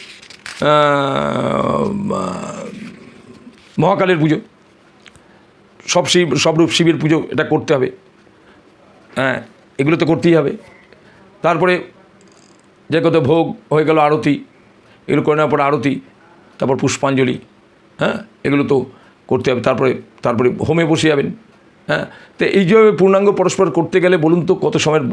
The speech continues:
প্রয়োজন আছে? তো এগুলি করা হয় না, করে না বলেই তো তিনটে পুজো, তিনটে পুজো, দুটো পুজো করলে এগুলো করা যায় না। তা যাই হোক, আজ তাহলে এখানেই শেষ করলাম।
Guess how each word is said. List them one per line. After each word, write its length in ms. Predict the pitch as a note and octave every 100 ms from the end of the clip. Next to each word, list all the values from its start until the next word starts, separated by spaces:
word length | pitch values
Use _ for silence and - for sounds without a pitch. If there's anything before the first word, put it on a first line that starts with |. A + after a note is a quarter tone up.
| -
প্রয়োজন 240 | D3 D3 C3+
আছে? 220 | C3 - - _ _ _ _ -
তো 80 | G3+
এগুলি 180 | G#3 A3+
করা 260 | G#3 G#3
হয় 120 | G3+ F#3
না, 100 | - - _ _ _ _ _ - -
করে 180 | E3+
না 60 | G#3
বলেই 200 | G#3 A3+
তো 100 | A3
তিনটে 260 | G3+ F#3 D#3
পুজো, 200 | D3 B2+
তিনটে 240 | F3 E3
পুজো, 160 | E3 D3
দুটো 240 | D3+ D#3+
পুজো 160 | D#3 D#3+
করলে 260 | D#3 E3
এগুলো 200 | D3+ D#3
করা 220 | A#2+ C#3
যায় 160 | B2 A#2
না। 160 | G#2 G2+ _
তা 100 | -
যাই 180 | C3+ D#3+
হোক, 180 | F#3+ F#3+ - - _ _ _ _ _ - - -
আজ 200 | C3+ -
তাহলে 300 | D#3 C#3 - - _ _ _ _ _ _ _ _ _ _ -
এখানেই 240 | B2+ C#3+ C#3+
শেষ 260 | G3+ -
করলাম। 320 | D3+ D#3 F3